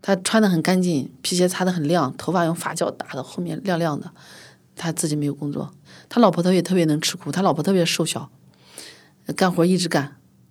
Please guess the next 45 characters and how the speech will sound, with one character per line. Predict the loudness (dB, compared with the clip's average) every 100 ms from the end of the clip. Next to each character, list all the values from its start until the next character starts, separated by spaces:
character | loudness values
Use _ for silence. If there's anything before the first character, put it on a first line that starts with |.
| _
干 | 0 2
到 | 2
脸 | 0
黄 | 0 -2
黄 | 0 -2
的， | -2
瘦 | -2 -4
瘦 | -2
的。 | -4 -8 -20 -20 -20 _ _ _ _ _ _ _ _ _
刚 | 6
开 | 6 8
始 |
来 | 6
我 | 6
们 | 4
家 | 2
的 | 2
时 |
候 | 2
都 | 0 -2 -12
很 | -4 -2
少 | -2
说 | -2 -6
话， | -8 -10 -12 _ _ -20 -20 _ _ _ _ _ _
慢 | -2 0
慢 | 2 0
话 | -2 -2
多 | 0 2
一 | 2
点， | 0 -6 -14 _ _ _ _ _ -6
再 | -2
后 | 0
来 | 0
声 | 2 2
音 | 0
也 | 0
大 | -2 -6
了。 | -4
有 | -4
一 | -2
次 | -2
还 | -4
唱 | -2 -2
歌 | -2 -2
了， | -4